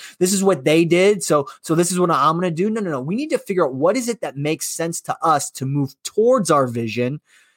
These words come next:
instead of away from it. And then here's the hardest part, guys. And I wish there was a life hack for this, but I just haven't found one. Once you have a vision and you start making the right decisions, you need to multiply all of that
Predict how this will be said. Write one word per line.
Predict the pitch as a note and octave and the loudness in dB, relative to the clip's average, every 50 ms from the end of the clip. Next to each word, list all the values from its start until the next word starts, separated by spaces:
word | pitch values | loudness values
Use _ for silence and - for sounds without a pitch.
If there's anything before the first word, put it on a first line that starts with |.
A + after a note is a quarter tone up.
| _ _ _ _ _ - | _ _ _ _ _ -14
instead | C3 C3 - - D#3 C#3+ C#3 | -12 -10 -6 -2 0 0 0
of | B2+ B2 | 0 -2
away | A#2 A2 A#2 A#2+ A#2 | -4 -4 -4 -6 -6
from | G#2 - G#2+ G2 F#2 | -8 -10 -12 -12 -14
it. | E2+ _ _ _ _ _ _ _ _ _ _ _ - | -16 _ _ _ _ _ _ _ _ _ _ _ -6
And | B2+ C3+ | -2 -2
then | C#3+ | -2
here's | D3 C3 E3 F3+ G3 G3 E3 | -2 0 2 2 2 4 2
the | C#3 | 0
hardest | C3+ C#3+ D3+ D#3 D3+ C#3+ C#3 - | 2 2 2 2 2 0 -2 -4
part, | - - B2 A#2+ - - | -4 -4 -4 -4 -4 -6
guys. | G#2 G2 G2 F#2+ F#2+ - - - _ _ | -8 -8 -6 -8 -10 -14 -18 -20 _ _
And | - B2 A#2+ A#2+ | -8 -6 -4 -2
I | A2+ G#2+ A2 A#2+ | -2 0 2 2
wish | B2+ B2+ D3 D3+ - | 2 2 2 0 0
there | - D#3+ D3+ | 0 2 2
was | D3+ C#3 | 2 2
a | D3 | 2
life | B2+ B2 A#2+ B2 A#2+ | 2 2 2 0 0
hack | - - A#2 A2+ A2+ - | -2 -2 -2 -2 -2 -4
for | - A#2 A2 | -6 -6 -6
this, | G#2+ G#2+ G#2+ G#2 - - | -4 -4 -4 -6 -6 -10
but | - - A2 A2 G#2 - | -6 -4 -2 -2 -2 -4
I | - A2 | -6 -10
just | A2 - C3+ - - | -6 -6 -6 -4 0
haven't | C#3+ C#3 C3 C3 A#2 - | 0 0 0 0 -4 -6
found | - G#2+ G2 G2+ G#2+ G#2 | -6 -4 -4 -4 -4 -6
one. | G2 F#2+ F#2 F#2+ G2+ _ _ _ _ _ _ _ - _ | -8 -10 -12 -14 -16 _ _ _ _ _ _ _ -12 _
Once | - C#3 D#3+ E3+ | -2 0 0 2
you | F#3+ G#3 | 2 4
have | F#3+ F3+ | 4 4
a | E3 D3 | 4 2
vision | B2+ A2+ C#3 D3 D3 C#3 D#3 D3+ D#3 D#3+ D#3+ D#3+ - - | 2 2 2 2 4 4 2 2 2 0 -2 -4 -8 -8
and | A#2+ A#2 A#2+ | -6 -4 -4
you | A#2 | -4
start | - - C#3+ C3+ | -2 0 0 0
making | D3 D3 C#3 - C#3 | 0 -2 -2 -2 -2
the | C3 | -2
right | B2+ C3 B2+ B2 | 0 -2 -2 -2
decisions, | B2 A#2 - - - C3 B2 A#2 B2+ A#2+ A#2 A2+ A2 - _ _ _ _ _ _ _ _ - | -6 -6 -4 0 0 0 2 2 0 0 0 -2 -6 -10 _ _ _ _ _ _ _ _ -4
you | B2+ C3+ | 0 2
need | E3+ G#3 | 2 2
to | G#3 F3+ | 4 4
multiply | D3+ C#3 C#3 D3 D3 - C#3 - B2+ B2 A#2+ - - | 4 4 2 2 0 -4 -6 -2 0 0 0 0 0
all | C3 C3+ C#3 | 0 0 0
of | C#3+ B2+ A#2 | 0 -2 0
that | B2 A#2+ A#2+ A#2 - | -2 -2 -2 -4 -6